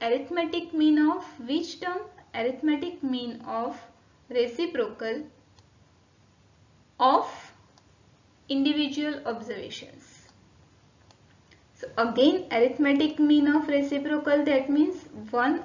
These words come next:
upon something. One upon what? That is individual observation. And observation is here given xi.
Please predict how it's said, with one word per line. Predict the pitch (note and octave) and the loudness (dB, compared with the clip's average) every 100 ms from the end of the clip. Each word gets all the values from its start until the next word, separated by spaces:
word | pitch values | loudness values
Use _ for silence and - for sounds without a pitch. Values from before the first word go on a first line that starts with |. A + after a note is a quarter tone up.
| - | -6
upon | A3+ A3+ A#3 A3+ A3+ | -6 -4 -4 -2 -2
something. | - A3 G#3+ C#4+ D4+ G#4+ - - - - _ | -4 -4 -4 -2 -2 -2 -10 -20 -20 -20 _
One | B3 A#3 | -4 -2
upon | A#3 A3+ A#3 A#3+ | -2 -4 -4 -4
what? | A#3+ D#4+ - - - _ _ | -4 -4 -6 -16 -20 _ _
That | - A3+ A3+ | -6 -6 -6
is | B3+ - - | -10 -12 -10
individual | B3+ C4 D4+ D#4 D#4 E4+ - | -4 -4 0 -2 -2 -6 -4
observation. | A3+ A3 G#3 - A3+ C#4 - _ _ _ | -6 -6 -10 -10 -14 -16 -20 _ _ _
And | - A3+ | -12 -8
observation | A3 A3+ C4 D4+ E4+ F4 | -6 0 0 2 -2 -4
is | E4 E4 - | -6 -6 -4
here | B3+ A#3 | -2 0
given | A#3 A3 A3 G#3+ D4+ - - _ _ - | -2 -8 -8 -8 -10 -10 -20 _ _ -6
xi. | B3 - - A3+ - | -6 -6 -10 -10 -10